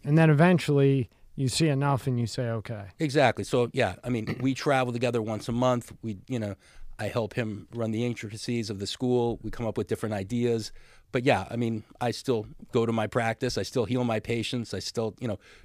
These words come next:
Speaker 2: do everything else as normal. Um, but, yeah, you know, you, you finagle things
Speaker 1: Mercy.
Speaker 2: around your schedule.
Speaker 1: Yeah.
Speaker 2: Exactly. And, and listen, you gotta love what you do, and you gotta, you know, be into what you're doing. And I'm blessed because I love what I do on all, on all accounts.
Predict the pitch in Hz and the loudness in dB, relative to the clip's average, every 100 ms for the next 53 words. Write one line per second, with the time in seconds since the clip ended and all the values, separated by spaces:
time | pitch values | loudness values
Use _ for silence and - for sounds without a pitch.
0 | 104 127 131 123 - 120 120 123 - 110 | -2 4 6 6 2 2 2 0 -2 -4
1 | 104 101 104 110 127 143 - _ _ 117 | -4 -2 0 0 0 -2 -6 _ _ -2
2 | 113 113 110 104 - _ _ - - - | 0 2 0 -4 -10 _ _ -20 -20 -20
3 | - - - 170 156 92 - 120 95 - | -20 -18 -4 -2 0 -2 -4 -6 -6 -8
4 | 135 123 143 - 165 156 147 175 165 160 | -10 -6 -4 -2 2 2 4 6 8 8
5 | 160 143 208 135 113 156 151 175 101 110 | 8 4 4 4 2 0 2 4 4 2
6 | 117 135 131 139 139 156 - 101 - - | 2 0 0 0 2 2 0 -6 -10 -20
7 | - _ - - - - - 170 180 143 | -20 _ -20 -20 -20 -16 2 6 8 6
8 | 135 120 101 92 104 131 - _ _ - | 6 2 0 -2 0 -2 -4 _ _ -8
9 | 120 117 117 120 113 - 131 101 - 101 | -4 -4 -4 -4 -6 -4 -6 -6 -8 -4
10 | 120 120 117 117 107 110 95 95 92 117 | 0 0 -2 -2 -2 -2 -4 -4 -4 -8
11 | - - 127 127 113 135 123 156 147 - | -10 -6 -2 -2 -2 -4 -2 -2 -2 -6
12 | - 107 117 104 - 104 110 123 135 131 | -10 -8 -6 -6 -6 -6 0 2 4 4
13 | 104 110 123 - - - 117 113 127 127 | 2 -2 -2 -6 -16 -6 -2 2 4 2
14 | - 113 113 131 139 - 95 107 - | 0 0 2 2 2 0 -6 -6 -10